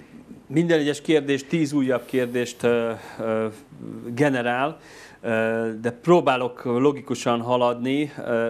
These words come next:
bár nagyon nehéz, hiszen ezerféle szempontból szeretném egyszerre megközelíteni ezt a kérdést, hiszen ennek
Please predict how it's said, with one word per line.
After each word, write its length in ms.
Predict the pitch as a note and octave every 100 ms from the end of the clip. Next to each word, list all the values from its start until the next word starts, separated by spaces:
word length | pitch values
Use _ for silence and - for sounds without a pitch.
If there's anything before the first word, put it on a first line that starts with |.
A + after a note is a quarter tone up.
| A#2
bár 160 | B2+ B2+
nagyon 240 | D3 C3+
nehéz, 340 | A#2+ A#2+ B2 A#2+
hiszen 260 | A#2+ A#2+ A2+ - - A2
ezerféle 800 | C3 B2+ A#2+ - B2 A#2 A#2 -
szempontból 800 | - C3 A#2+ A#2 A2 A2+ A2+ A2
szeretném 540 | - C3 A#2 A2 A2+ A#2+
egyszerre 320 | A#2+ A#2+ A2
megközelíteni 640 | A2+ - A#2+ A#2 A2 A2
ezt 160 | A2 -
a 60 |
kérdést, 480 | G#2 B2+ B2 B2 A#2+
hiszen 320 | B2+ A#2+ A#2+
ennek 340 | A#2+ A#2+ A#2+